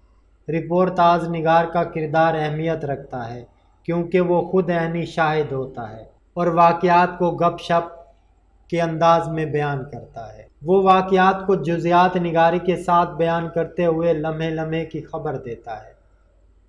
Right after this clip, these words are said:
इन वाक़यात को सहाफ़ती अंदाज में इसलिए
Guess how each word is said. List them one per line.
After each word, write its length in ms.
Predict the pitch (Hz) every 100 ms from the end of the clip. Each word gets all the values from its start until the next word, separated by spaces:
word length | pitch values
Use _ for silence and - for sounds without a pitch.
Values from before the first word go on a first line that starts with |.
| _ _ _ _ _ _ _ _ _ -
इन 160 | 185
वाक़यात 640 | 185 180 180 185 180 185 -
को 240 | 185 180 175
सहाफ़ती 600 | - 160 170 165 190 175
अंदाज 480 | 160 156 165 170 165
में 180 | 165 165
इसलिए 580 | 170 170 165 170 180